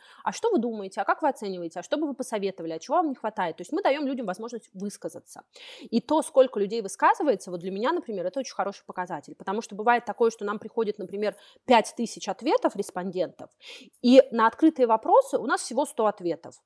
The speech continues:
То есть люди реально не хотят, не считают нужным, не говорят, в общем-то, то, что они действительно думают. Они проставили галочки, чтобы побыстрее, побыстрее, поменьше времени на это потратить, да, и всё, закончили. А ещё у нас был пример, что мы набрали там чуть больше тысячи ответов, тысячи респондентов, но на них мы получили там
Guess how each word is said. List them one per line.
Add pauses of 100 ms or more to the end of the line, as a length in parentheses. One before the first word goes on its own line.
(120)
То
есть
люди
реально
не
хотят,
не
считают
нужным,
не
говорят,
в
общем-то,
то,
что
они
действительно
думают.
Они
проставили
галочки, (300)
чтобы
побыстрее,
побыстрее,
поменьше
времени
на
это
потратить,
да,
и
всё,
закончили. (420)
А
ещё
у
нас
был
пример,
что
мы
набрали
там
чуть
больше
тысячи
ответов,
тысячи
респондентов,
но
на
них
мы
получили
там